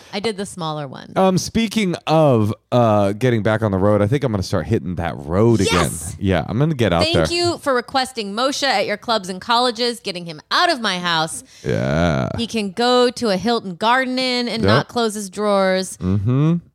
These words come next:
Speaker 1: Uh, the cupboards. Not his, not his underwear.
Speaker 2: They got a lot of cupboards there at the Hilton Garden Inn.
Speaker 1: Oh my God, that'd
Speaker 2: Tosh,
Speaker 1: be great, Moshe.
Speaker 2: what do you say? Uh, what do you, what would be great is if the people came to see me because,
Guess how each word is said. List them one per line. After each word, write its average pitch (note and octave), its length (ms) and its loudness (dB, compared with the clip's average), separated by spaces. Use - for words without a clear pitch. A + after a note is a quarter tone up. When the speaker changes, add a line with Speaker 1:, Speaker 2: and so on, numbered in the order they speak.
Speaker 1:
Uh, E3+ 240 2
the D#3+ 100 -4
cupboards. F#3 880 -2
Not F#3 160 -4
his, E3+ 200 -8
not E3 200 -2
his D#3+ 260 -10
underwear. C#3 540 -6
Speaker 2:
They B2+ 80 2
got B2 140 4
a - 20 4
lot A#2 180 4
of G2+ 100 0
cupboards A2 460 2
there F2 220 4
at D#2+ 100 0
the E2+ 220 2
Hilton G2 300 -2
Garden G2 380 2
Inn. E2 160 0
Speaker 1:
Oh F#3+ 140 -6
my D#3+ 200 -8
God, D3+ 480 -8
that'd D3+ 120 -20
Speaker 2:
Tosh, C#3+ 280 2
Speaker 1:
be - 100 -8
great, F3 400 -6
Moshe. C#3 480 -16
Speaker 2:
what D3+ 120 4
do F#3 60 2
you F#3 140 6
say? A#2+ 540 2
Uh, A2+ 540 4
what B2+ 300 0
do D#3+ 80 2
you, C3 180 2
what B2+ 220 2
would B2 100 2
be A#2 80 2
great C3 380 2
is G#2+ 100 0
if G2 260 -2
the A2 120 -2
people B2+ 240 0
came G2+ 160 0
to - 80 -6
see - 160 0
me A3 100 2
because, F2 420 0